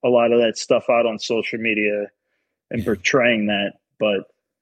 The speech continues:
Speaker 2: I, I
Speaker 1: I, I
Speaker 2: will
Speaker 1: mean,
Speaker 2: admit
Speaker 1: and I think that's why Patreon is a thing too, right? 'Cause then you
Speaker 2: Yeah.
Speaker 1: can cultivate your own groups rather than,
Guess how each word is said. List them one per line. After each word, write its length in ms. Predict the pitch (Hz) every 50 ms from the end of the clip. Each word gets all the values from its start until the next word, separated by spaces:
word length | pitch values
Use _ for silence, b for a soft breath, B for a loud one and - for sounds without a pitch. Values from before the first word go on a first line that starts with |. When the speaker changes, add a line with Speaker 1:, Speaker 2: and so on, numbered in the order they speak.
| _ _ -
Speaker 2:
I, 140 | 147 160
I 0 |
Speaker 1:
I, 160 | - - 170 208
I 140 | 208 214 -
Speaker 2:
will 40 | - -
Speaker 1:
mean, 80 | - -
Speaker 2:
admit 140 | 175 180 180
Speaker 1:
and 80 | 175 185
I 160 | 175 160 170
think 200 | 151 208 202 165
that's 200 | 196 175 - 180
why 140 | 175 151 143
Patreon 720 | - - - 170 185 185 - - 139 131 123 117 110 107
is 60 | 104 104
a 40 | 101
thing 320 | _ - 107 104 101 101 -
too, 200 | - 156 147 143
right? 280 | 123 113 117 127 139 -
'Cause 140 | - 120 -
then 100 | 147 151
you 120 | 151 147 139
Speaker 2:
Yeah. 60 | -
Speaker 1:
can 80 | 127 117
cultivate 500 | - 143 135 123 123 - 127 120 117 123
your 200 | 127 127 135 147
own 260 | 165 175 175 160 147
groups 340 | 127 - 139 143 123 - -
rather 340 | 139 139 135 131 127 135 127 113
than, 240 | 131 127 123 120